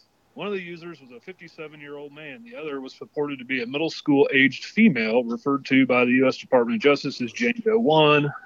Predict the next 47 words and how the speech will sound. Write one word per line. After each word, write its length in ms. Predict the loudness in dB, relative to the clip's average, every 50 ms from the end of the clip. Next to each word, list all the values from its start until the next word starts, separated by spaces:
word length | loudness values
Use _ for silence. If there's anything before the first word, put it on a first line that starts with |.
| -8 -4
and 260 | 0 2 2 2 2
her 100 | 2 0 2
initials 380 | 0 -2 -2 -2 -4 -4 -4
in 120 | -4 -2 0
court 200 | 0 0 0 0
documents. 440 | -2 -4 -4 -4 -8 -10 -12 -14 -16 -16 -16 -18 -18 -20 -20 -20 _ _ _ _ _ _ _ _ _ 2
Uh, 200 | 6 6 8 8
in 60 | 6 4
reviewing 320 | 4 4 6 6 6 6
the 60 | 6
records, 440 | 6 6 6 6 4 0 -4 -2 -2
the 80 | -4 -2
G 180 | -2 -2 2
B 180 | 4 4 6 6
I 380 | 6 6 6 4 4 2 0 -4 _ _ _ _ _ _ _ _ _ _ -8
noted 320 | -4 -2 -2 -2 0 -2
that 140 | -2 -4 -4
throughout 340 | -6 0 2 4 4 4 2
the 80 | -2
conversation, 800 | -4 -2 -2 -2 -2 -4 -4 0 0 2 2 0 0 -2 -4 -4
she 200 | -4 -4 -4 -2
was 180 | -2 -2 -4 -6
sending 380 | -2 0 2 2 4 4 4
out 240 | 2 2 0 -2 -2 0
pictures. 640 | 0 0 0 0 -4 -4 -4 -4 -4 -6 -8 -12 -18 -12 -4 -2
This 180 | -2 0 0
would 100 | 0 2
be 100 | 2 2
the 100 | 2 2
juvenile, 580 | 0 0 2 2 2 2 0 0 0 0 0 0
allegedly. 440 | 0 0 -2 -2 -4 -6 -6 -6 -6 -8 -12 -18 -18 -16 -16 -16 -16 -16 -4
Sending 280 | 0 2 4 4 4 4
out 160 | 2 2 0
pictures 240 | -2 -2 0 -2 -2
that 100 | -2 -2
were 80 | -4
supposed 320 | -4 0 2 2 2 2 0
to 60 | -2
be 160 | 0 2 2
of 120 | 2 2
her, 240 | 0 0 2 2 2
but 140 | 0 -2 -4 -8 -10 -12 _ -8
depicted 480 | -8 -2 0 0 2 2 2 0 2
two 160 | 2 2 2 4
completely 460 | 2 2 2 4 2 2 2 2 2
different 320 | 2 2 2 0 -2 0
girls. 420 | 2 4 4 4 2 0 -6 -12